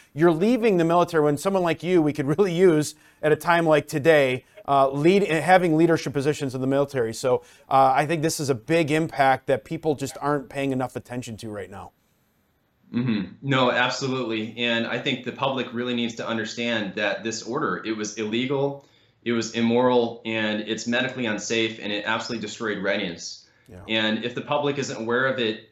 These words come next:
Speaker 2: if, because the public needs to be aware of it to make Congress act. They only really will act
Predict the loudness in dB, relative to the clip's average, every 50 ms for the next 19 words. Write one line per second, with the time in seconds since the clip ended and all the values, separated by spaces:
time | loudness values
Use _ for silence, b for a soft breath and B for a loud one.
0 | _ -8 -8 -8 -8 -10 -16 -18 -18 -16 -10 -8 -6 -4 -4 -6 -6 -4 -4 -2
1 | -2 0 -2 -2 -2 -4 -6 -6 -6 -4 -4 -2 -2 0 0 0 -2 -4 -8 -8
2 | -6 -6 -6 -6 -6 -6 -6 -4 -4 -4 -6 -8 -6 -4 -2 -2 -2 -4 -6 -10
3 | -14 -8 -4 -4 -4 -2 -4 -4 -4 -4 -4 -4 -2 -2 -4 -4 -4 -4 -4 -2
4 | -2 -2 0 -2 -4 -6 -12 -18